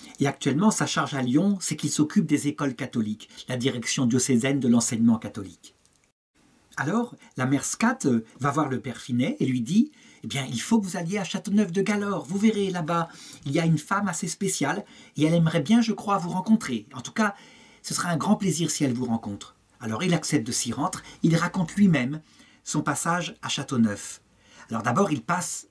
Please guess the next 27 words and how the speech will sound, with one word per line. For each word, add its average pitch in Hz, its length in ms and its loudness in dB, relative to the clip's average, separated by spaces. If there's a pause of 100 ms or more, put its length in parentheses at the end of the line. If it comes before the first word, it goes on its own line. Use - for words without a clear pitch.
(100)
à 110 80 -8
la 107 80 -4
paroisse, 156 500 -2
évidemment. 127 480 -2
Il 113 140 -8
rencontre 120 440 -4
l'abbé 117 220 0
Faure 135 380 -2
qui 165 100 0
lui 170 140 4
dit, « 226 240 6 (540)
Voulez-vous 165 360 0
voir 185 180 2
ma 190 120 -2
paroissienne ? » 185 680 0 (580)
Il 104 100 -8
répond, « 135 340 0
Mais 113 140 2
qui 139 260 2
est 156 60 2
votre 156 240 -4
paroissienne ? » « 147 680 -2 (240)
Marthe 160 300 -2
Robin. » « 185 420 2 (560)
Mais 113 80 -2
qui 139 220 0
est-elle ? » « 127 480 -4